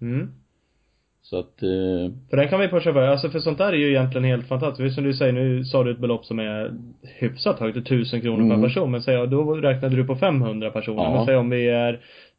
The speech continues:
Speaker 1: tusen personer, då är det bara femhundra per
Speaker 2: Ja.
Speaker 1: person för att få i samma belopp. Eh, och
Speaker 2: Jajamän.
Speaker 1: börjar folk skänka en hundring och det är tio till, ja, men det,
Speaker 2: Ja.
Speaker 1: det är många
Speaker 2: Nej, från
Speaker 1: verkar
Speaker 2: början
Speaker 1: på.
Speaker 2: så var vi ju så optimistiska så vi trodde att folk skulle skänka en tusenlapp.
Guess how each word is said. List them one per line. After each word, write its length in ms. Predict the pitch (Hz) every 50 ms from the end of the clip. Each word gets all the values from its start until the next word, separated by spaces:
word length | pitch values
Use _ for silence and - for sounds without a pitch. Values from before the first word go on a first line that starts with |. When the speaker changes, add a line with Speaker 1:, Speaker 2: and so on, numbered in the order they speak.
| _ -
Speaker 1:
tusen 340 | 151 185 220 - - 139 127
personer, 360 | 127 127 123 110 113 113 113
då 100 | 110 135
är 60 | 165
det 60 | 175
bara 240 | 147 135 131 131 127
femhundra 420 | 131 170 175 151 127 107 110 110 107
per 100 | 110 113
Speaker 2:
Ja. 120 | 80 82
Speaker 1:
person 220 | 101 127 135 131 131
för 60 | 120
att 80 | 110 -
få 80 | 117
i 40 | 110
samma 280 | - 127 113 110 110 110
belopp. 500 | 113 110 113 113 117 120 - _ - -
Eh, 60 | -
och 220 | 127 - - 101
Speaker 2:
Jajamän. 280 | 98 - 120 131 131 135
Speaker 1:
börjar 140 | 135 127 123
folk 260 | 127 131 131 123 127
skänka 360 | - 131 123 120 120 - 127
en 220 | 127 120 120 120 - - _ _ _ _ _ _ _ _ _ -
hundring 640 | 127 123 143 143 139 131 135 139 156 185 180 175 165
och 80 | 143
det 60 | 143 143
är 300 | 139 139 139 131 131 131
tio 160 | 147 143 143 131
till, 100 | 143 147
ja, 120 | - 156
men 140 | 151 156 156
det, 160 | 165 165 156 143 - - - - - _ _ -
Speaker 2:
Ja. 380 | 98 87 78 98 127 135 131 - -
Speaker 1:
det 60 | - 147
är 40 |
många 220 | 151 160 156 147 147
Speaker 2:
Nej, 100 | 135 139
från 120 | 160 147
Speaker 1:
verkar 120 | 151 160 156
Speaker 2:
början 180 | 139 123 120
Speaker 1:
på. 40 | 120
Speaker 2:
så 60 | 165
var 220 | 156 170 151 135 120
vi 120 | 123 135
ju 200 | 131 135 131 127
så 120 | 131 135
optimistiska 640 | 110 - - 117 117 117 101 - _ _ _ - 98 95
så 160 | - - 104
vi 60 | 101
trodde 400 | - - 110 95 82 76 - 95
att 220 | 107 - _ - - -
folk 260 | 104 98 87 - -
skulle 400 | - - 113 113 95 78 95 117
skänka 300 | 156 160 147 127 - 107
en 100 | 98 87
tusenlapp. 560 | 113 107 95 - - 73 60 - 65 -